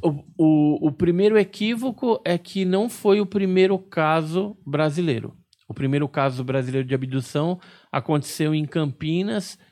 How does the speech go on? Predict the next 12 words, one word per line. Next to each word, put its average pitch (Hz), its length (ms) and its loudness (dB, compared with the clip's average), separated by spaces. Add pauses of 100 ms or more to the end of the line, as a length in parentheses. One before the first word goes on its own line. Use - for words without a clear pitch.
(120)
com 156 220 0
o 156 60 0
senhor 147 360 -2
José 139 360 0
Florencio 151 640 -4
em 170 80 -4
mil 165 220 0
novecentos 170 440 -2
e - 60 -20
trinta 170 240 -6
e 175 80 0
um. 127 140 -4